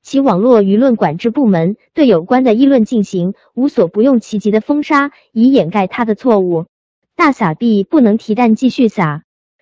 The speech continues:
说起习近平的系统思维方法，在观察家们看来，习近平的系统思维方法的另一个明显的表现，就是他以及他所掌控的中共政权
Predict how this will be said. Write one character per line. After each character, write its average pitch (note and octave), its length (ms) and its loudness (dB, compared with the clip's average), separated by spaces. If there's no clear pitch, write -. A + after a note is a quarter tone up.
说 F4+ 240 4
起 A3 180 -2
习 G3+ 180 -4
近 C#4 160 0
平 F3+ 220 -4
的 F3+ 260 0
系 - 160 -4
统 F#3+ 240 -4
思 - 160 -6
维 G#3 160 2
方 D4 240 -2
法， D#3+ 260 -4
在 A3+ 160 0
观 D4+ 200 0
察 F#3 200 -4
家 B3+ 160 0
们 B3 140 2
看 A#3 220 -2
来， E3+ 280 0
习 - 220 -8
近 D#4+ 140 2
平 G3 200 -2
的 G#3 140 0
系 - 160 -4
统 F#3+ 200 -4
思 B3+ 200 -4
维 G#3+ 100 4
方 C#4 220 -2
法 E3 160 -2
的 E3 220 -2
另 E4 160 4
一 A3+ 100 2
个 G3+ 220 0
明 G3 240 2
显 F#3 160 -2
的 F#3+ 80 -2
表 E3 200 -2
现， F3 340 -2
就 C#4 160 2
是 A#3+ 120 -6
他 C4+ 200 -2
以 G#3 100 -2
及 G3 220 -4
他 D4+ 180 -2
所 G#3+ 220 0
掌 E3+ 180 -4
控 B3 220 -2
的 F#3 100 0
中 D4 180 -2
共 C4 200 0
政 A3+ 180 0
权 E3+ 380 -4